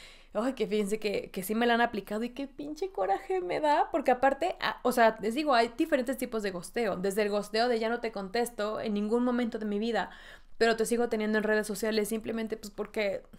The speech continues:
no sé, soy egocéntrica y me gusta tener un follow más en vez de bloquearte. Em, el gosteo que sí de plano es desaparezco y pum, pum, pum, pum, bloqueo, eliminado y todo.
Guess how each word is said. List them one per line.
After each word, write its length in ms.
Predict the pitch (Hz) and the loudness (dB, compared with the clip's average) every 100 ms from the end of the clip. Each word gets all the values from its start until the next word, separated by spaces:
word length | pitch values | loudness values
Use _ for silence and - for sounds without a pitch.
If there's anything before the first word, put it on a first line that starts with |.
| - | -10
no 100 | 240 | -6
sé, 200 | - 285 - | 0 0 0
soy 180 | 247 285 | 2 2
egocéntrica 580 | 240 190 220 214 214 | 2 0 0 -2 -4
y 40 | 208 | -2
me 100 | 190 | 0
gusta 220 | 202 220 | 0 0
tener 220 | 202 190 | -2 -2
un 100 | 190 | -2
follow 340 | 190 202 190 185 | 0 0 0 0
más 320 | 185 180 - | 0 0 -2
en 140 | 196 | -6
vez 100 | 185 | -4
de 60 | 190 | -4
bloquearte. 640 | 190 185 190 190 - 208 - - - - - - | -6 -2 -2 -2 -4 -12 -12 -20 -20 -20 -20 -8
Em, 480 | 208 202 190 185 185 - - - - - - | -2 0 0 -2 -8 -20 -20 -20 -20 -20 -6
el 200 | - 226 | 4 6
gosteo 580 | 208 208 196 214 214 226 | 6 4 2 2 4 4
que 160 | 226 185 | 2 -2
sí 140 | 214 | 0
de 100 | 214 | 0
plano 420 | 208 214 202 208 | 4 4 4 2
es 160 | 202 196 | 0 0
desaparezco 680 | 202 196 185 185 196 240 285 | 0 -2 -2 0 0 0 -2
y 60 | |
pum, 380 | 202 240 269 285 | -2 2 2 4
pum, 260 | 277 262 247 | 4 2 2
pum, 260 | 269 254 | 2 0
pum, 280 | 262 277 302 | 2 2 4
bloqueo, 420 | 247 196 233 240 247 | 4 2 4 8 8
eliminado 460 | 214 190 202 214 | 6 0 0 0
y 80 | 202 | 0
todo. 460 | - 262 240 214 | 4 6 6 2